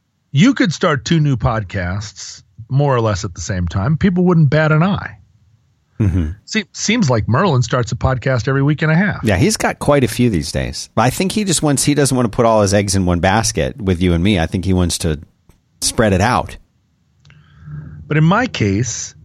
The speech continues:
Speaker 1: like, starting a new podcast is a big deal, let alone two.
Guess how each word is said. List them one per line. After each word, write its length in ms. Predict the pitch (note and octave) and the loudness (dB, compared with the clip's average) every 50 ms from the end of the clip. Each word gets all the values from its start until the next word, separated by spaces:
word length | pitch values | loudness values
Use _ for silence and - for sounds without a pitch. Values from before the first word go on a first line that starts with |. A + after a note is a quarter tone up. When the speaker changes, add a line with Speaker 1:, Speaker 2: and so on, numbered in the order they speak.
| - - - - - | -20 -20 -10 -6 -4
Speaker 1:
like, 160 | C3 B2+ - | -4 -4 -4
starting 400 | - - - F3+ F#3+ F3+ D#3 A#2+ | -4 -2 0 0 0 0 0 0
a 40 | G#2+ | 0
new 220 | G#2 G#2+ C#3+ E3+ | 0 2 2 0
podcast 640 | A#2+ - B2+ C3+ D3+ B2+ - G2 F2+ E2+ D#2 - | 0 0 0 0 0 -2 -2 -2 -2 -4 -4 -4
is 80 | F#2+ F2+ | -4 -4
a 40 | F2+ | -2
big 240 | E2+ A2+ G#2 G2 G#2 | -2 -4 -4 -4 -2
deal, 280 | - G#3 G#3+ C#3 F2 F2+ | 0 0 2 2 2 0
let 160 | F#2+ F#2 E2+ | 0 0 0
alone 380 | F2 F2+ A#2 E3+ E3+ G#2 D#2 D#2 | 2 2 2 2 2 2 0 -2
two. 320 | - - E3 C3+ D#2+ D#2 | -2 0 0 0 0 -4